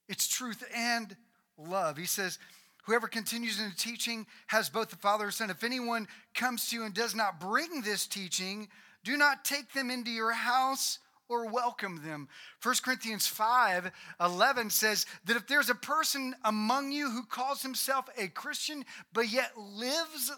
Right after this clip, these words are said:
like hell, it says, "Don't even have dinner with them." He says,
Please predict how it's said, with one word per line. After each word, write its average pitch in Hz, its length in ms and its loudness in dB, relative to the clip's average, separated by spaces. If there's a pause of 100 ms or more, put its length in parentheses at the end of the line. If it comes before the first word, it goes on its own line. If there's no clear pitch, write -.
like 247 360 4 (240)
hell, 302 520 2 (520)
it 226 80 -2
says, 208 240 0
"Don't 254 180 -4
even 240 180 -8
have 214 240 -4 (320)
dinner 214 400 -6 (240)
with 165 220 -10
them." 160 220 -6 (220)
He 233 120 -2
says, 226 300 2